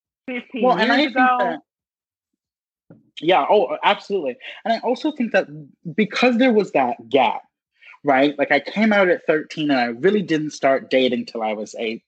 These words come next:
Speaker 2: uh, till, till I was sixteen, right? Like, and then, like, I had the one boyfriend, and then I didn't date again until I left, until I went to college. And then it was like,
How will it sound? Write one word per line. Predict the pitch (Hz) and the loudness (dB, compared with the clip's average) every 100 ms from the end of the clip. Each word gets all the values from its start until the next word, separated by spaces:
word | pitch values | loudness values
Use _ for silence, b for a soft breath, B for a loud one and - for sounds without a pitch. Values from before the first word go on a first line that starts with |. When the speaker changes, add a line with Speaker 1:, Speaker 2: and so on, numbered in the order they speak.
| - | -2
Speaker 2:
uh, | - | 0
till, | 147 127 | 4 2
till | - 143 | 2 2
I | 135 | 2
was | 120 - | 0 -4
sixteen, | 160 - - 113 _ 117 | -6 -6 -14 -16 _ -6
right? | 127 131 147 _ B B B _ | -4 -4 -6 _ B B B _
Like, | 135 131 123 b b b - | 2 2 0 b b b -2
and | 170 151 | 0 2
then, | 143 143 139 | 2 2 0
like, | 135 127 120 - | 0 -2 -4 -4
I | 131 | -6
had | - 147 127 127 127 135 _ _ - | -2 0 0 -2 -8 -14 _ _ -14
the | 151 | -2
one | 160 160 | 0 0
boyfriend, | 139 143 135 127 135 127 131 131 131 | 0 0 0 0 0 0 0 -4 -4
and | 135 | -2
then | 156 | 0
I | 175 | 0
didn't | 185 160 143 | -2 -2 0
date | 160 214 208 - | 2 2 -2 -2
again | 151 131 135 135 147 139 | -2 0 -2 0 0 -2
until | 127 127 139 127 | -6 -8 0 2
I | 127 | 2
left, | 127 120 117 _ _ - | 2 -2 -4 _ _ -8
until | 143 - 135 127 123 120 _ | -8 -2 2 2 0 -8 _
I | 151 | 0
went | 135 127 | 0 -2
to | - | -4
college. | 180 247 - _ _ _ _ B B B B | -4 -4 -8 _ _ _ _ B B B B
And | 170 165 151 | 0 2 2
then | 156 185 202 | 2 2 0
it | - | 0
was | 151 143 143 | 0 0 2
like, | 131 127 127 | 4 4 2